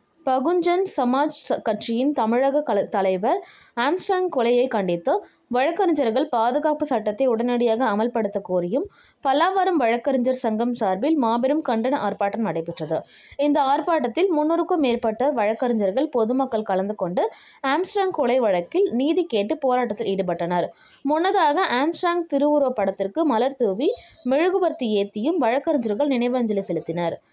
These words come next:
ஆர்ப்பாட்டத்திற்கு சிறப்பு விருந்தினராக விடுதலை சிறுத்தை கட்சியின் மாநில துணை பொதுச் செயலாளர் வன்னி அரசு கலந்து கொண்டு சிறப்புரையாற்றினார். அதனைத் தொடர்ந்து செய்தியாளர்களிடம் பேசிய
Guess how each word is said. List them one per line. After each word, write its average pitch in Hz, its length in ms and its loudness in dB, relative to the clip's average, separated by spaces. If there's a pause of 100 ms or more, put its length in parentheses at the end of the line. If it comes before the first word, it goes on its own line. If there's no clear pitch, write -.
(560)
ஆர்ப்பாட்டத்திற்கு 330 720 0
சிறப்பு 311 400 0
விருந்தினராக 240 720 0
விடுதலை 311 280 2
சிறுத்தை 240 340 -2
கட்சியின் 226 560 -2
மாநில 262 320 0
துணை 247 300 -2
பொதுச் 202 340 -4
செயலாளர் 185 500 0 (380)
வன்னி 269 340 0 (100)
அரசு 214 300 0
கலந்து 226 400 0
கொண்டு 202 240 0 (100)
சிறப்புரையாற்றினார். 226 880 0 (360)
அதனைத் 339 380 0
தொடர்ந்து 226 420 2
செய்தியாளர்களிடம் 269 840 0
பேசிய 208 300 -2